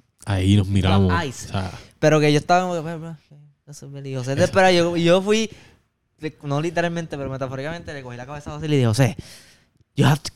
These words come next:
Speaker 2: y le di dos galletas como que
Speaker 1: "You have to have peace".
Speaker 2: o sea, como que, "Tranquilo, que vamos a
Speaker 1: Exacto,
Speaker 2: resolver".
Speaker 1: exacto. Por, por, por poco me da la galleta. Realmente
Speaker 2: Sí.
Speaker 1: por poco me da la galleta.
Speaker 2: Y yo que
Speaker 1: Porque... Yo estaba, yo estaba bajo estrés y dije, "Esto no puede estar pasando".
Speaker 2: Pero nada, pues lo que
Speaker 1: Y después
Speaker 2: hicimos
Speaker 1: en el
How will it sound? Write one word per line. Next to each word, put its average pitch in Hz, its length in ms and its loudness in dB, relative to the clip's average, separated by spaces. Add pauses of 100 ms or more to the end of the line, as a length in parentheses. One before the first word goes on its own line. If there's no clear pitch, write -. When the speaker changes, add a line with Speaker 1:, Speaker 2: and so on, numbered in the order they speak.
(100)
Speaker 2:
y 170 80 -6
le 131 120 2
di 135 180 4 (520)
dos 139 140 2
galletas 160 340 6
como 139 160 2
que 117 240 0 (500)
Speaker 1:
"You 87 100 -10
have 87 120 -8
to - 120 -18
have - 260 -18
peace". - 460 -10
Speaker 2:
o - 40 -20
sea, 123 100 -4
como 120 180 -4
que, 120 140 0
"Tranquilo, 151 500 4
que 139 60 6
vamos 143 220 6
a - 40 4
Speaker 1:
Exacto, - 140 4
Speaker 2:
resolver". 127 180 2
Speaker 1:
exacto. - 220 -6
Por, 113 120 2
por, 135 120 2
por 143 160 4
poco 156 180 4
me 165 100 6
da 151 60 6
la 139 100 4
galleta. 95 380 -2 (120)
Realmente 117 300 2
Speaker 2:
Sí. 110 60 4
Speaker 1:
por 104 140 0
poco 101 60 0
me 104 80 0
da 101 60 2
la 101 60 0
galleta. 95 300 -2
Speaker 2:
Y 131 260 2
yo 127 200 4
que 135 220 6
Speaker 1:
Porque... 120 120 4
Yo 120 100 2
estaba, 117 280 -2
yo 113 60 0
estaba 113 440 0
bajo 101 300 -2
estrés 98 380 -4
y - 100 -6
dije, 101 200 -4
"Esto 104 280 -2
no 101 100 -2
puede 95 160 -8
estar 107 200 -10
pasando". - 580 -6 (360)
Speaker 2:
Pero 131 160 2
nada, 131 180 2
pues 127 140 -2
lo 123 120 0
que 123 60 4
Speaker 1:
Y - 40 6
después 143 200 4
Speaker 2:
hicimos 185 120 4
Speaker 1:
en 185 60 8
el 127 60 4